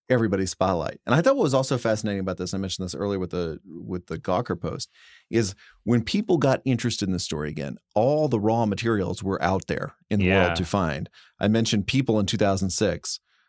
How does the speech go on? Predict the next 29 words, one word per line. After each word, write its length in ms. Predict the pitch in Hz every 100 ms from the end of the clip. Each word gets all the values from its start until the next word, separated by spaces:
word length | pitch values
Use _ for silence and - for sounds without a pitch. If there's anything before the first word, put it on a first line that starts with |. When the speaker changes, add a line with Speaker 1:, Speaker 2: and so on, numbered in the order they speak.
| _ -
Speaker 1:
uh, 520 | 95 92 87 85 69 67 - _
right 240 | 95 104 113
after 240 | 113 107
he 160 | 95 101
had 140 | 90
settled 400 | - 101 95 92
the 240 | 92 92
civil 260 | 90 107 98
suit 180 | - 95
with 140 | 90
Andrea 240 | 98 95 90
Constand 480 | 92 92 92 90
for 140 | - 92
what 120 | 92
we 120 | 92
later 280 | 92 95 95
learned 340 | 92 90 90
was 260 | 92 87 - -
more 240 | 101 101
than 160 | 95 87
three 220 | - 95
million 340 | 95 92 95 90
dollars, 480 | 85 82 73 80
right? 300 | 85 87 92 - - - _
Interviewing 500 | - 117 104 107 98
three 480 | - 101 110 110 101
of 160 | 78 95
his 180 | 98 92
accusers. 640 | 90 92 90 69 55